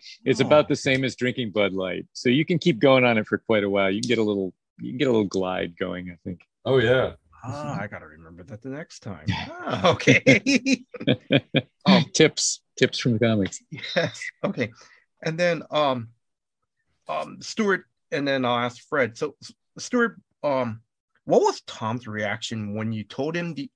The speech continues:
Speaker 2: origin story, the origin story of your, um,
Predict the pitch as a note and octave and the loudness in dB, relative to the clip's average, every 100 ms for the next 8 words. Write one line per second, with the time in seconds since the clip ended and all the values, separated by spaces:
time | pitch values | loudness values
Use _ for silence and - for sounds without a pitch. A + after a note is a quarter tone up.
0 | _ C3+ D3 D#3+ F3 D3+ - C#3+ C#3 - | _ -4 -2 -4 -6 -10 -8 -6 -6 -6
1 | A#2+ A2 - _ E3 F3+ G#3 E3+ - D#3 | -4 -2 -4 _ 0 0 0 -4 -4 -2
2 | D3 D3 - A#2 G#2 A2 G#2+ G2+ _ _ | 0 -2 -2 -6 -4 -4 -4 -8 _ _
3 | _ _ _ _ _ - A2 G#2+ G#2+ G2+ | _ _ _ _ _ -8 -6 -6 -8 -14
4 | G#2+ | -20